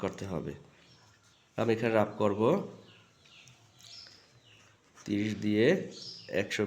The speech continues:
বিশে ভাগ করব। যেমন তিরিশ ঘর নামতে আমরা অনেকেই জানি, অনেকে জানি না, সেই জন্য আমি কি করব? এই শূন্য,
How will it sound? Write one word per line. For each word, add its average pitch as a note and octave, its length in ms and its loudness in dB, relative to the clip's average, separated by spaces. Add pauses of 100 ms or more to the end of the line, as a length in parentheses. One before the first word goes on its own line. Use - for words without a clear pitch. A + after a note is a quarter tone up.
বিশে A#2 240 0 (400)
ভাগ E2+ 140 -2 (120)
করব। D2+ 180 -8 (760)
যেমন G#2+ 180 0 (280)
তিরিশ A#2 300 0
ঘর B2 200 4
নামতে A2 240 2 (100)
আমরা B2+ 200 4 (920)
অনেকেই B2 360 4 (140)
জানি, A2 260 8
অনেকে A2+ 240 4 (140)
জানি G#2 200 6
না, C3 200 4
সেই A#2 240 0
জন্য A#2 180 0
আমি - 140 -2
কি B2+ 140 -2
করব? C3 180 2 (720)
এই B2 80 6 (100)
শূন্য, D3 240 4